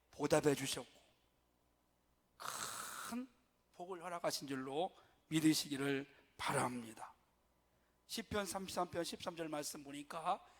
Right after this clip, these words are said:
여호와께서 하늘에서 감찰하사 모든 인생을 보시며 이렇게 말하고 있습니다. 오늘 성도 여러분, 우리도 물론 우리 성도님들 다 바르게 잘 살아가시겠지만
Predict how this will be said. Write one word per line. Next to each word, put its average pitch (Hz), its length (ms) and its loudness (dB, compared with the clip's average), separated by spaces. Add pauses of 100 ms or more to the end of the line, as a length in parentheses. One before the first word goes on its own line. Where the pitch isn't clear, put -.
(200)
여호와께서 160 840 8 (460)
하늘에서 202 500 6
감찰하사 156 840 0 (320)
모든 226 560 6
인생을 180 680 0 (400)
보시며 143 720 4
이렇게 131 180 -4
말하고 135 280 -8
있습니다. - 600 -10 (640)
오늘 165 220 2
성도 170 320 -2
여러분, 143 320 -4 (500)
우리도 156 640 -2 (800)
물론 165 360 -6
우리 156 120 -10
성도님들 185 440 -6
다 - 400 -4
바르게 156 560 -4 (320)
잘 143 260 -4
살아가시겠지만 156 1120 -2